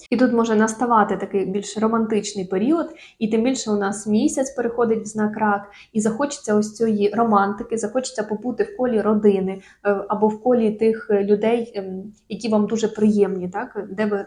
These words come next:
максимально розслабляєтеся. Тому суботу та неділю залиште для цього, тому що, е, як я й казала, е, з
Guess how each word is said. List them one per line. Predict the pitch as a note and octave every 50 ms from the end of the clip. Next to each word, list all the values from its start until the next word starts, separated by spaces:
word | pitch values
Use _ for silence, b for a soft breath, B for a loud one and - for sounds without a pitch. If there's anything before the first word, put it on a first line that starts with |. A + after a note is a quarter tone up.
| - G#3
максимально | G#3 G#3+ G#3+ - A#3 A3 A3 A3 G#3+ G3 F#3+
розслабляєтеся. | F#3+ G#3 G#3 - - G#3 G3+ G3 F#3+ F#3 F#3 F#3 F3+ B3+ B3+ - - C4 B B B B B B -
Тому | A3+ A3 A3+ B3 B3+
суботу | - - G#3 A3 A#3 A#3 A#3 G#3+
та | A3 G#3+
неділю | G3+ G3+ G3+ F#3+ A3+ C#4 D4 D4 B3+ G#3+
залиште | G#3 G#3 G#3+ A3 A#3 A#3 A3 A3 - - G3 F#3+
для | F#3+ G3 F#3 F#3
цього, | - - A3 B3+ D4+ D4+ B3 G#3+ - - _ _
тому | - G#3 G#3 G#3+
що, | G#3 - G#3+ G3+ B B B B B -
е, | G#3 F#3 G3+ G#3+ - - _ -
як | G#3+ G#3+ G#3+ A3
я | G#3+
й | G#3+
казала, | A3 G#3 G#3+ G3 F#3+ F#3 F#3+ B B B _ - G3+
е, | G#3
з | G#3 -